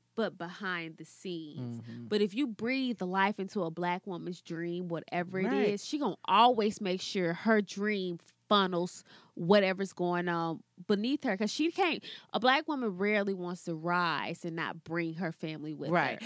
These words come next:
Speaker 1: her.
Speaker 2: Okay, so still on the same tip of,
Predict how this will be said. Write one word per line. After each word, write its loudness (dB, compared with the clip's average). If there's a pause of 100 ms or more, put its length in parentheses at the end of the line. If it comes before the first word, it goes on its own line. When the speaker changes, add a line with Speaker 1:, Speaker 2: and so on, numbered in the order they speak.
(140)
Speaker 1:
her. 4
Speaker 2:
Okay, 4
so 2
still -2
on 2
the -6
same 0
tip 0
of, -4